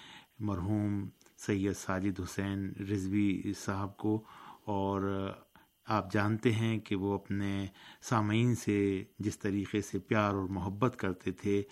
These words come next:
آپ نے بھی اسی طریقے سے پیار و محبت سے جواب دیا ہے اور ان کے لیے دعائیہ کلمات جو ہیں وہ ادا کیے ہیں۔ ہم آپ کا شکریہ ادا کرتے ہیں، آپ کے کلب ممبران، آپ کے دیگر دوست احباب کے جو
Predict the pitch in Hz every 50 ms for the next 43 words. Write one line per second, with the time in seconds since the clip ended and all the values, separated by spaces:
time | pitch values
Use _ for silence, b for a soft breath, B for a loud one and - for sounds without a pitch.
0 | B B B B B B _ - 120 120 120 120 - 123 117 110 104 98 107 107
1 | 107 98 - - 107 - - 98 98 98 92 - 107 98 - - - 98 98 95
2 | 92 - 107 101 98 95 95 92 92 95 92 87 92 90 95 107 104 101 - -
3 | 98 95 90 98 90 92 92 92 92 - - 101 104 101 98 95 95 95 95 92
4 | B B B B B B B B - 110 101 98 98 95 92 95 101 107 104 -
5 | - 98 87 92 95 95 98 95 95 95 90 b b b b b - 107 120 113
6 | 104 98 98 98 95 101 98 95 - - 92 90 92 95 98 110 113 98 90 -
7 | 101 98 95 98 98 95 95 95 87 90 95 92 - - - 101 101 101 98 98
8 | 98 98 98 95 B B B B B B B - 98 104 104 98 95 - - 98
9 | 92 - - - - 107 110 113 107 95 101 104 101 - 104 95 - - 107 98
10 | 95 98 101 101 98 95 95 95 - - - 95 90 - 107 101 104 98 - -
11 | 98 95 98 95 92 95 95 98 101 98 95 98 98 B B B B B B B
12 | B B B - 110 107 104 - - - - 104 90 95 101 101 92 101 98 98
13 | 92 87 98 101 104 104 101 98 - - - 104 95 87 98 101 98 98 98 95
14 | - - - 98 90 101 101 98 98 95